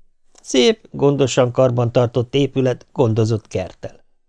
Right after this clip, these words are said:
Látszott rajta, hogy a tulajdonos igényes a környezetére, és mind anyagilag, mind fizikailag bírja még a rendben tartást. Johnny megnyomta a kertkapu oszlopára szerelt csengő gombját. Először egy apró keverékkutya került elő.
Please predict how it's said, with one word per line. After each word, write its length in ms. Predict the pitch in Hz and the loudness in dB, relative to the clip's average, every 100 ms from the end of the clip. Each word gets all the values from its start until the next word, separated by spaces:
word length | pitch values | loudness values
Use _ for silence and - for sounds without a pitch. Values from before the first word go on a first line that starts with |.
| _ _ _ _ | _ _ _ _
Látszott 440 | - 104 - 127 127 | -4 -4 -2 0 4
rajta, 280 | 131 123 | 2 4
hogy 160 | 120 123 | 2 2
a 80 | 123 | 0
tulajdonos 600 | 139 135 127 123 117 - | 2 2 2 2 0 -2
igényes 520 | 151 123 120 123 110 | -4 0 0 0 -2
a 100 | 117 | -4
környezetére, 840 | - 139 127 120 127 - 127 - - - - | 2 2 2 2 0 0 2 2 -2 -14 -4
és 180 | 165 - | -4 0
mind 220 | 156 120 | -2 2
anyagilag, 580 | 165 170 156 170 170 - | 2 2 2 2 0 -2
mind 180 | 131 147 | -12 -4
fizikailag 680 | - 131 117 - 127 139 143 | 0 0 0 0 2 2 0
bírja 400 | 131 120 107 110 | 0 0 2 0
még 220 | 107 107 | 0 -2
a 40 | |
rendben 400 | 107 98 95 92 | -2 -4 -8 -10
tartást. 600 | - 90 - - - - _ _ _ _ _ _ _ _ _ - | -10 -12 -10 -14 -14 -20 _ _ _ _ _ _ _ _ _ 0
Johnny 200 | 240 220 | 2 4
megnyomta 500 | 196 175 143 139 123 | 4 2 0 -2 2
a 80 | 135 | 0
kertkapu 520 | - 135 123 131 120 | 4 2 2 -2 -4
oszlopára 640 | - 123 - 120 123 120 117 | -6 -6 -4 -4 0 0 0
szerelt 360 | - 113 113 | 0 0 0
csengő 420 | - 110 107 107 104 | -2 -4 -2 -4 -4
gombját. 580 | 101 95 95 - _ _ _ _ _ _ | -6 -8 -10 -12 _ _ _ _ _ _
Először 420 | - 226 196 - 196 | -2 2 2 2 2
egy 120 | 180 | 2
apró 340 | 151 131 139 131 | 2 2 2 0
keverékkutya 720 | 117 104 110 104 - 104 101 | 0 -2 -4 -4 -6 -4 -4
került 440 | - 101 98 - | -2 -2 -4 -6
elő. 200 | 98 95 | -8 -10